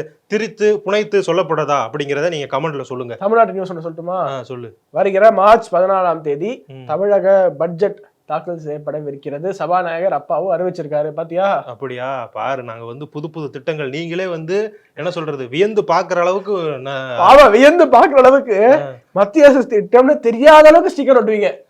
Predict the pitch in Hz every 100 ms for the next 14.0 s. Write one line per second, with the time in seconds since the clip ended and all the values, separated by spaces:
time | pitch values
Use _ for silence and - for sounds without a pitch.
0 | - 120 143 170 175 165 170 147 131 135
1 | - - - 294 330 349 311 285 226 233
2 | 202 220 185 151 131 262 254 254 254 247
3 | 190 185 185 165 208 190 190 185 156 170
4 | 180 180 143 151 135 135 131 113 113 _
5 | _ 123 143 170 185 208 180 143 127 _
6 | - 214 - 220 202 214 190 156 190 185
7 | 170 165 220 240 _ _ 143 233 233 180
8 | 190 165 147 131 123 - 175 175 190 151
9 | 131 - 139 143 147 175 170 139 147 185
10 | 160 147 147 143 - 135 139 147 151 135
11 | 127 123 120 202 220 _ - 147 156 196
12 | 220 170 165 247 240 214 208 240 196 202
13 | 202 185 156 156 151 139 139 131 123